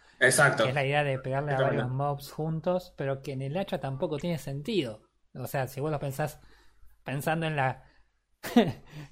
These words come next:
Speaker 2: en, en la fidelidad física, si querés, de Minecraft, si es que eso existe,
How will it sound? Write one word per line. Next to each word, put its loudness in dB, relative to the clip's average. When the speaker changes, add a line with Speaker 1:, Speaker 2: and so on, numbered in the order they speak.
Speaker 2:
en, -4
en -4
la 2
fidelidad -2
física, 2
si 2
querés, 0
de 2
Minecraft, 0
si -8
es -6
que -10
eso -2
existe, 8